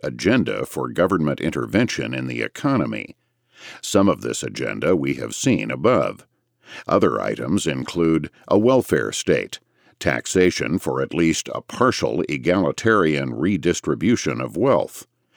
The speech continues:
government boards, institutes, and universities, public works to cure unemployment,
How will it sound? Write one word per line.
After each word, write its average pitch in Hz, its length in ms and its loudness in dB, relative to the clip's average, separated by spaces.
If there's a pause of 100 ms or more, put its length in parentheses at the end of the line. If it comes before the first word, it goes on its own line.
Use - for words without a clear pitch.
(260)
government 104 520 2
boards, 90 720 0
institutes, 85 760 0
and 73 180 -2
universities, 85 920 0 (520)
public 78 400 0
works 85 480 0
to 71 140 -6
cure 78 500 0
unemployment, 73 840 0